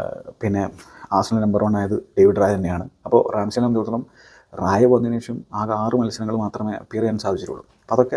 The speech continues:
അതേ സംബന്ധിച്ചിടത്തോളം എന്താണ്, ഫസ്റ്റ് ടീം ഫുട്ബോൾ കളിക്കേണ്ട തരത്തിലുള്ള ക്വാളിറ്റി ഉള്ളൊരു, ഒരു കീപ്പറാണ് നമുക്ക് എല്ലാവർക്കും അറിയുന്നതാണ്. അപ്പോൾ അദ്ദേഹത്തിന് മൂവ് ചെയ്യണം. ആ, പക്ഷേ ആ സംബന്ധിച്ചിടത്തോളം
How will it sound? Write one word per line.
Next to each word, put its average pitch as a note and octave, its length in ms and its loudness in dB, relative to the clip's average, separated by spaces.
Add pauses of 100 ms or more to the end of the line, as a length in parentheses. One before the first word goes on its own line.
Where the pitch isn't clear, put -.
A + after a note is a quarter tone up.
അതേ B2+ 140 4
സംബന്ധിച്ചിടത്തോളം D3 320 0
എന്താണ്, C3+ 360 2
ഫസ്റ്റ് A#2 200 0
ടീം B2+ 140 4
ഫുട്ബോൾ A#2 300 2
കളിക്കേണ്ട A2 300 -4
തരത്തിലുള്ള G#2+ 340 -2
ക്വാളിറ്റി G2+ 320 0
ഉള്ളൊരു, F#2+ 200 0 (120)
ഒരു G2 140 -10
കീപ്പറാണ് G2 360 -4
നമുക്ക് F#2 180 -4
എല്ലാവർക്കും F#2 280 -2
അറിയുന്നതാണ്. - 320 -10 (440)
അപ്പോൾ A2 140 0
അദ്ദേഹത്തിന് B2 340 2
മൂവ് B2 140 6
ചെയ്യണം. A2 260 0 (760)
ആ, - 20 -2 (260)
പക്ഷേ C3 220 -2 (260)
ആ G#2+ 100 4
സംബന്ധിച്ചിടത്തോളം A#2+ 380 0